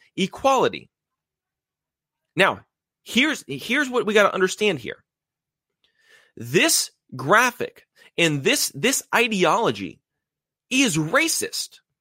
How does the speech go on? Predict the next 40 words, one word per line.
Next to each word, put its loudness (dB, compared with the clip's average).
because 0
what 2
they 0
are 6
assuming 0
is -2
that 0
the -4
tall 0
person -4
is -2
white. -2
In, 4
in 2
this -2
scenario, 0
now, 2
I'm 4
not 4
saying, 0
I'm 2
not 0
saying 0
what 0
was -4
actually -6
drawn 4
on 0
the -2
photo. -2
I'm 0
saying 2
what 4
is -6
being -4
implied -2
and 0
what 6
is -4
being -2